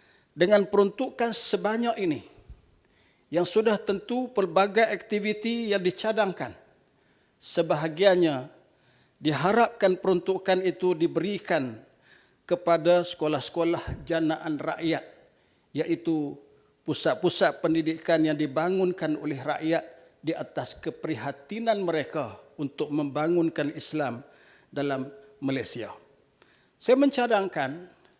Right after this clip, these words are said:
agar sekolah-sekolah janaan rakyat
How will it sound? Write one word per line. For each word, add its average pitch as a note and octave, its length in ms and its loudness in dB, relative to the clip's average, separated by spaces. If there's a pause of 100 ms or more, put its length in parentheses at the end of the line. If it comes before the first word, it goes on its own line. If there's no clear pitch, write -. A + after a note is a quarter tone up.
(760)
agar G#3 420 4
sekolah-sekolah G#3 720 4
janaan G3+ 400 2
rakyat G3+ 460 2